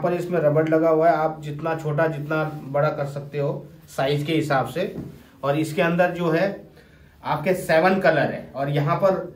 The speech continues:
होलसेल होगा, रिटेल में आपको पर्सनल कॉन्टैक्ट करना पड़ेगा। तो बेस्ट क्वालिटी है, एनएस Lycra है, ट्वेल्व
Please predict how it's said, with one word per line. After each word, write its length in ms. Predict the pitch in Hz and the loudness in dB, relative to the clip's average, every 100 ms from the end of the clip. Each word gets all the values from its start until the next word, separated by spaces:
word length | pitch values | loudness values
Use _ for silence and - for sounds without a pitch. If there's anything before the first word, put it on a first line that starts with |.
| - - 123 | -20 -16 -2
होलसेल 520 | 165 185 185 214 208 | 4 4 4 4 4
होगा, 380 | 165 151 160 190 - - - - - 131 | 4 2 2 0 -4 -14 -20 -20 -14 -4
रिटेल 360 | 139 175 185 | 0 4 4
में 100 | 202 | 4
आपको 240 | 196 185 185 | 2 0 -2
पर्सनल 400 | 180 - 196 - | -2 -2 -6 0
कॉन्टैक्ट 480 | 185 180 190 185 185 | 2 2 2 0 2
करना 240 | 160 175 | 2 2
पड़ेगा। 380 | 175 156 147 208 220 - - - - - | 0 -2 0 0 -2 -10 -20 -20 -16 -6
तो 60 | 123 | -2
बेस्ट 380 | 160 190 196 | 4 4 4
क्वालिटी 460 | - 175 185 190 202 | 4 6 4 2 4
है, 140 | 202 196 | 6 4
एनएस 340 | 160 170 190 190 | 2 2 2 4
Lycra 280 | 170 170 180 | 2 4 2
है, 260 | 180 185 185 | 4 2 2
ट्वेल्व 200 | 156 | 2